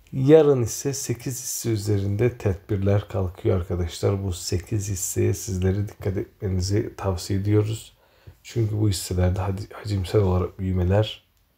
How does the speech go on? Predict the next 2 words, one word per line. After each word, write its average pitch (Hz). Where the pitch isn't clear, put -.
olacaktır. 95
Evet, 131